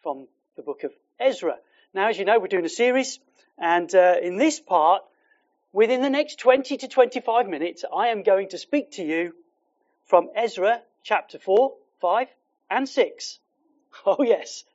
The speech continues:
that is what I'm gonna do. It's not going to be that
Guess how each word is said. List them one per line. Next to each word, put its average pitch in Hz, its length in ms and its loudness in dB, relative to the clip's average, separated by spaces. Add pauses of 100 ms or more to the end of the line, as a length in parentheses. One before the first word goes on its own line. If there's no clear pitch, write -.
(120)
that 214 180 0
is 180 140 -4
what 185 160 2
I'm 175 120 -10
gonna 156 160 -4
do. 147 200 -2 (640)
It's - 200 -20
not 156 280 -8
going 143 240 -6
to - 100 -20
be 131 240 -10 (320)
that - 380 -8